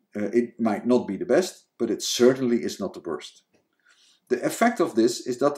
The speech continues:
it becomes a lot easier to make decisions. Being able to live with it is a positive attitude. "I'll go along unless you are definitely wrecking our future." We still do need to have good escalation mechanisms in place when someone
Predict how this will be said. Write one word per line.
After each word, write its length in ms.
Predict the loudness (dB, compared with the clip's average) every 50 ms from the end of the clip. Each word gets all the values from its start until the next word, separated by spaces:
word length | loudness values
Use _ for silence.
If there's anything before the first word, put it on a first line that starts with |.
| -2 -4
it 160 | -4 -4 -6
becomes 380 | -8 -8 -4 -4 -4 -4 -4 -6
a 60 | -4
lot 260 | 0 2 2 2 2
easier 460 | 0 -4 -4 -4 -2 2 2 2 2
to 100 | 2 0
make 240 | -4 -4 -4 -4 -6
decisions. 640 | -8 -10 -8 -8 -10 -10 -12 _ -20 -20 -20 -20 _ _ _ _ _ _ _ _ -20 -20 _ _ _ _
Being 320 | 0 2 2 2 2 2 6
able 360 | 8 8 10 10 8 6 6
to 100 | 4 2
live 320 | 4 6 8 8 8 6
with 140 | 4 0 0
it 160 | -2 -4 -4 -6
is 120 | -6 -6
a 120 | -4 2 4 4
positive 340 | 4 4 2 -2 -4 -4 -6 -8 -14 -12 -10
attitude. 520 | -10 -10 -10 -10 -12 -12 -12 -14 -14 _ _ _ _ _ _ _ _ _ 4
"I'll 240 | 8 12 12 12 12
go 240 | 12 12 10 10 10
along 360 | 10 8 6 4 4 2 0
unless 360 | 0 2 4 4 2 2 0
you 100 | -2 -2
are 200 | -2 -4 -4 2
definitely 520 | 4 4 6 4 4 -2 -2 0 0 0 0
wrecking 460 | 0 4 4 4 4 4 2 -2 -2
our 160 | -2 -2 -4
future." 400 | -4 -4 -6 -6 -6 -6 -10 -20 _ _ _ _ _ _ _ _ _ _ _ _ _ _ _ _ _ _ -6
We 160 | -2 -2 -2
still 400 | -2 0 4 4 6 6 4 2
do 120 | 2 0 0
need 380 | 2 2 2 0 -2 -4 -8
to 100 | -12 -12 -10
have 340 | -8 -8 -8 -8 -8 -12 _
good 220 | -2 0 0 0 0
escalation 720 | -4 -6 -6 -6 -4 -4 -2 0 -2 -2 -4 -6 -8 -8
mechanisms 540 | -8 -10 -8 -10 -10 -10 -10 -10 -10 -8 -8
in 160 | -8 -8 -6
place 340 | -6 -4 -2 -2 -4 -4 -6
when 100 | -8 -8
someone 520 | -6 -2 -2 -2 -2 -2 -2 -4 -4 -6